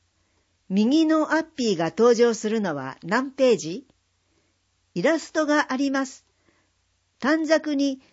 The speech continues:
筆で何かを書いているアッピーです。イラスト終わり。正解者の中から抽選で五人に粗品を差し上げます。応募方法。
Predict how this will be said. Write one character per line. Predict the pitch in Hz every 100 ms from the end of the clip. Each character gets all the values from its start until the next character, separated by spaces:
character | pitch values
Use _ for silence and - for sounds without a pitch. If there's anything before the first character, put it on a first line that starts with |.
| _
筆 | - 202 294 294
で | 311
何 | 269 330 320
か | - 202 165
を | 156
書 | 262
い | 285
て | 269
い | 196 165
る | 156 160 -
ア | 226
ッ | 226 -
ピ | 143
ー |
で | 123 127
す。 | - _ _ _ _ _ _ _
イ | 180
ラ | 214
ス | -
ト | - 269
終 | 156
わ | 143
り。 | 131 131 _ _ _ _ _ _ _ _ _ _ _ _ _ _
正 | 294 320
解 | 330 330
者 | 285 226
の | 180
中 | 190 180 151
か | 139
ら | 143 - _ -
抽 | 262 277
選 | 277 269 254
で | 240 240 196
五 | 190 214
人 | 311 302 220
に | 156 156 - -
粗 | - 185
品 | 294 285 285
を | 269
差 | 254
し | 220 233
上 | 214
げ | 196
ま | 175 170
す。 | - _ _ _ _ _ _ _ _ _ _ _ _ _ _ _ _ _ _ _ _
応 | 220 302
募 | 320 302
方 | 294 254
法。 | 143 131 123 123